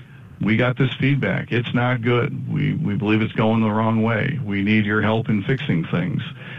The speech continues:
And, uh, here's some things that we're thinking about doing. You know, what would you have us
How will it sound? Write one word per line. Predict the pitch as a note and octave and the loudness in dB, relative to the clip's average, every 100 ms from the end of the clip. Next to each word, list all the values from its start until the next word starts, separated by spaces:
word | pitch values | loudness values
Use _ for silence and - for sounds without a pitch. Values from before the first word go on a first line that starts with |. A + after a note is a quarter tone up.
| - - | -16 -2
And, | F#2+ F#2+ F#2+ F#2+ | 2 2 2 2
uh, | F#2 F#2+ | 2 2
here's | F#2+ A#2 A2+ | 2 2 0
some | - G#2+ | 0 0
things | A#2+ A2+ G#2+ G#2 | 2 2 2 0
that | G2+ | 0
we're | G#2+ B2 | 0 0
thinking | B2 A2+ | 0 2
about | A2 G#2 G#2 | 0 0 0
doing. | B2 A2+ G#2 G2+ G2+ | 2 2 0 -2 -2
You | G2 | 0
know, | F#2 | 0
what | A#2 | 2
would | D3+ A#2 | 2 2
you | D#3+ G#2 | 2 2
have | F2+ | -2
us | D#2+ | -4